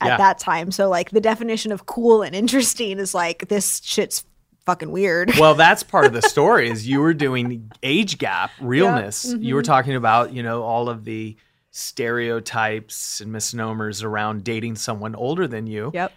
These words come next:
Speaker 2: And they were like, my producer was like, "This would be great. You have to interview them. They're local. They're in Vancouver. Their age gap's crazy." This guy, it was like your standard story. It's like this rich guy and this young woman and, like, what is she after?
Speaker 1: Yeah.
Speaker 2: All the things that you hear,
Speaker 1: Yep.
Speaker 2: you know?
Speaker 1: One hundred percent.
Speaker 2: And so I,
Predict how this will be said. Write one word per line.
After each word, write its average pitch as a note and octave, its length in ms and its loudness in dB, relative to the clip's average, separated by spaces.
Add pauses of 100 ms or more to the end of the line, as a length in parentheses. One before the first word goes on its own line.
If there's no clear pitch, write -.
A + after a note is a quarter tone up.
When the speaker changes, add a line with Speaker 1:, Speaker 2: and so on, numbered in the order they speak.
Speaker 2:
And A#2+ 120 -6
they B2 60 -4
were B2+ 100 -4
like, A2 300 -6
my B2 140 -4
producer C3+ 380 -4
was A2 120 -8
like, G2+ 160 -8
"This - 160 -4
would C3 60 -12
be A#2 80 -6
great. D3 220 2
You A#2 80 -4
have G#2+ 140 -8
to - 140 -8
interview B2+ 300 -2
them. G2 160 -6
They're G2+ 160 -8
local. C3+ 320 0
They're A#2+ 120 2
in G#2 60 -4
Vancouver. C3+ 520 0
Their G#2 220 -4
age C3 320 -4
gap's C3 300 -2
crazy." C3 400 -4 (560)
This C#3+ 180 2
guy, D3 140 2
it D3+ 40 4
was D3 120 -2
like F#3 180 -2
your F#3 80 0
standard E3 720 -2
story. A2+ 420 2
It's - 140 -6
like G2+ 220 -6
this B2+ 380 -6 (260)
rich B2 440 -2
guy G#2 460 4 (100)
and G2+ 120 -6
this G2 180 -8
young A#2 360 0
woman G2+ 540 -2
and, F2 100 -10
like, F2 180 -10
what B2 140 2
is C#3 80 0
she C3 240 -2
after? F2+ 580 -4
Speaker 1:
Yeah. - 80 -4
Speaker 2:
All D#3+ 200 8
the F3+ 100 0
things C3 320 -2
that A#2+ 100 -4
you A2 180 -8
hear, G2 440 -10
Speaker 1:
Yep. F3 160 -4
Speaker 2:
you G#2+ 80 -2
know? G#2 180 -2
Speaker 1:
One E3+ 160 -8
hundred G3 140 -4
percent. - 340 -8
Speaker 2:
And F#3+ 120 -2
so G#3+ 400 4
I, D#3 120 -4